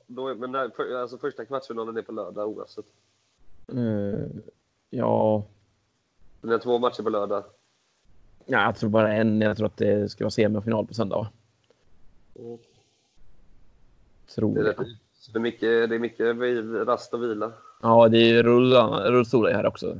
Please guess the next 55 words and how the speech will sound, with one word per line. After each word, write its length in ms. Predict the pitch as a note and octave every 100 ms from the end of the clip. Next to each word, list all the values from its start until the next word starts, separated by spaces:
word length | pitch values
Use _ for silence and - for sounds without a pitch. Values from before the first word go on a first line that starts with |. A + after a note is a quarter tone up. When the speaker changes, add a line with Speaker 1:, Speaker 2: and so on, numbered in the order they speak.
| G#2+
Speaker 2:
Sju 160 | -
lag. 300 | A2 - - _ _ _ _ _ _ - - - _ _ - - -
Eh, 160 | G#2+ G#2+ A2 - - - - _ _ _ _ _ _ - -
där 160 | A#2
Speaker 1:
Ja, 0 |
Speaker 2:
har 100 | A2
Speaker 1:
just 200 | A2 G#2+
det. 100 | - - _ _ _ _ _
Speaker 2:
där 140 | G#2 A#2
har 60 | G#2
jag 60 |
ingen 120 | G#2 G#2
aning 140 | G#2+ G#2
om 80 |
vem 120 | G#2+ G#2
man 80 |
ska 120 | G#2 G#2
betta 320 | - G#2 F#2
vart, 460 | - - A2+ G#2+ -
men 100 | A2
de 160 | G#2+
är 40 | A2
med 140 | A2
också. 200 | G#2+ G#2+
Det 80 | G#2+
är 40 |
många 260 | G#2+ A2 A2
lag 280 | A2 A2+ A#2
som 100 | -
är, 100 | -
liksom, 340 | A#2 - G#2+ - _ _ _ _ - - - -
på 100 | -
sex 220 | G2+ A2
Speaker 1:
Mm. 60 | A2+
Speaker 2:
banor, 400 | A2+ A2 A2+ A2
så 160 | -
att 180 | A2 -
det 60 | A#2+
blir 360 | A2 A2 -
rätt 280 | - - -
luftigt, 340 | - - - -
ja. 120 | G2 - _ _ _ _
Speaker 1:
Det 60 | A2
är 40 |
Jönköping 560 | A2+ B2 G#2 A2 G2 A2+
som 140 | D3
är 40 | D3
bra 280 | B2 A#2 C#3
där, 120 | G2
va? 140 | F2 - _ _ _ _ _ - -
Speaker 2:
Ja, 360 | - A#2+ B2 A2+
de 180 | A2 G#2+
har 80 |
tre 280 | - A2 G#2+
lag. 340 | G#2 - A2+